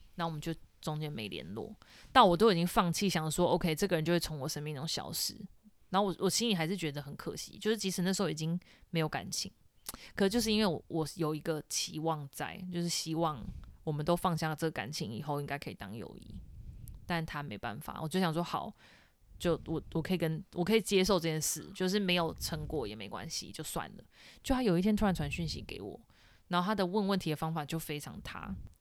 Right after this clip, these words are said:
他说：“最近有什么消息吗？” <laughs> 我真的收到讯息想说：“哈？”而且我就觉得好像用英文问是合理的，但他又不是A B C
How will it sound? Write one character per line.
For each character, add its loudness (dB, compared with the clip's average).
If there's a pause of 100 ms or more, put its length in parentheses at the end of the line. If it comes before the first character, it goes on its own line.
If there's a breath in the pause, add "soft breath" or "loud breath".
(160)
他 4
说 4
：“最 4
近 2
有 4
什 -2
么 -4
消 0
息 -2
吗？” -6 (1700 loud breath)
<laughs> 12 (800 loud breath)
我 8
真 8
的 6 (240 loud breath)
收 10
到 10
讯 4
息 4
想 8
说 4
：“哈？” 2 (800 loud breath)
而 6
且 6
我 6
就 4
觉 0
得 10
好 6
像 8
用 4
英 2
文 4
问 6
是 0
合 -4
理 -10
的， -2
但 0
他 4
又 2
不 -4
是 0
A 0
B -6
C -12